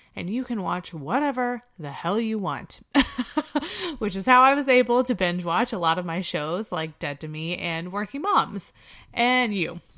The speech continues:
Anyway, um, <laughs> I know that I talk a lot about spouses and the loneliness we feel, but the kids feel it too. You know, of course they have us that are still there with them all the time, but it's definitely not the same.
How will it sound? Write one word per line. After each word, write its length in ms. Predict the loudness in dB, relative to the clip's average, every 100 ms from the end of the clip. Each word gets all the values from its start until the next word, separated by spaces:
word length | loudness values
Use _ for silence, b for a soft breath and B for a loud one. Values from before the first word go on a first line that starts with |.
| -12 -12 -14 -12
Anyway, 360 | -10 -8 -8 -10 B B B B
um, 400 | 6 8 8 4 2 0 2 0 0 B -18
<laughs> 200 | B -6
I 180 | -2 0
know 580 | 0 0 0 0 -4 -6 -6
that 340 | -4 -4 -4 -4
I 140 | -4
talk 260 | -2 -4 -6
a 60 |
lot 360 | -4 -2 -2 -4
about 300 | -6 -8 -8
spouses 480 | -6 -6 -6 -12 -10
and 160 | -10
the 60 | -8
loneliness 600 | -8 -8 -10 -10 -10 -8
we 120 | -8
feel, 260 | -6 -8 -6
but 200 | -8 -8
the 80 |
kids 340 | -6 -4 -4 -8
feel 240 | -8 -6
it 100 | -8
too. 400 | -12 -16 -16 -20 -20 B B B B
You 80 | -6
know, 180 | -4 -4
of 180 | -6 -6
course 260 | -6 -4
they 160 | -4 0
have 220 | 0 -2
us 500 | -4 -4 -4 -8 -14
that 600 | -14 -6 0 0 0 -2
are 220 | -4 -6 -6
still 320 | -4 -4 -2
there 280 | -2 -2 -2
with 220 | -4 -6
them 320 | -8 -6 -8
all 300 | -8 -6 -6
the 100 | -8
time, 460 | -6 -6 -6 -8 -12 -8
but 160 | -8
it's 120 | -6
definitely 280 | -6 -6 -6
not 240 | -6 -6 -8
the 80 |
same. 460 | -12 -10 -10 -12